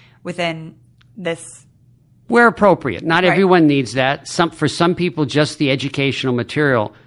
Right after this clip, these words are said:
Speaker 2: There's many people who have described over the years what's called a book cure. Having read either one of Doctor Sarno's books or now my books, they'll write and say, "I read the book, my pain is gone, it's unbelievable. I'm giving the book out to everybody." It's pretty amazing.
Speaker 1: Wow.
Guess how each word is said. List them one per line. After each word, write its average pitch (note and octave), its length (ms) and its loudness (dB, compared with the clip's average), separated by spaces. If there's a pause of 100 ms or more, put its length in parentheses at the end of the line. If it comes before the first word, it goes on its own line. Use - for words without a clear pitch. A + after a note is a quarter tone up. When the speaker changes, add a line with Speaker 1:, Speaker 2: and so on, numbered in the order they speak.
(160)
Speaker 2:
There's B2+ 160 -4
many F3+ 280 4
people D#3 360 -2
who B2+ 220 -4
have A#2 340 -4
described C#3 480 -2
over C3 220 -2
the A#2+ 100 -4
years B2+ 240 -4
what's B2+ 140 -8
called D3+ 260 -2
a D3+ 40 -2
book F#3+ 260 -4
cure. G2+ 400 -4 (220)
Having C3 280 0
read C3+ 160 2
either C3 260 0
one A#2+ 120 -2
of G#2+ 80 -6
Doctor A2+ 280 -6
Sarno's D3 420 -2
books - 360 -6 (120)
or A#2+ 100 -6
now A2+ 180 -2
my B2 240 0
books, C#3 380 -4 (240)
they'll B2+ 180 0
write C3 280 0
and C3 120 0
say, B2+ 460 -2 (260)
"I B2+ 100 -8
read D3+ 200 2
the D#3 80 0
book, E3 360 0 (140)
my A#2+ 100 -4
pain D3+ 260 0
is C#3 120 -2
gone, C#3+ 220 0
it's C3 120 -4
unbelievable. B2+ 500 -2
I'm G#2+ 180 -4
giving C3 220 -2
the A#2 60 -2
book A#2+ 180 -4
out A#2 180 -2
to A#2+ 80 -4
everybody." G2 480 -8 (140)
It's - 80 -20
pretty A#2 240 -6
amazing. A3 380 0
Speaker 1:
Wow. F3 400 -2